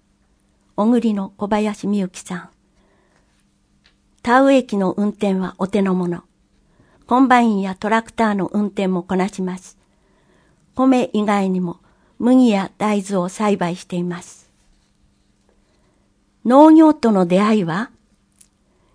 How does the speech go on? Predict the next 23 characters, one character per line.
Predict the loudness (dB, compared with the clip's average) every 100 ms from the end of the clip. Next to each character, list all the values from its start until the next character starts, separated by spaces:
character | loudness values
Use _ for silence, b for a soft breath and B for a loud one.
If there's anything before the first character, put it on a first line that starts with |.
| _ _ -2
家 | 2 2
が | 0 -4
専 | -2 0
業 | 0 0
農 | -2 -4
家 | -8 -14
で、 | -14 -20 _ b b b
幼 | -4 0 2 2
い | 0
頃 | -2 -2
か | -4
ら | -4 -2
農 | 0
業 | 0 0 -2
は | -4
身 | -4
近 | -4 -4 -6
な | -4
も | -4
の | -4
で | -6
し | -10 -16
た。 | -20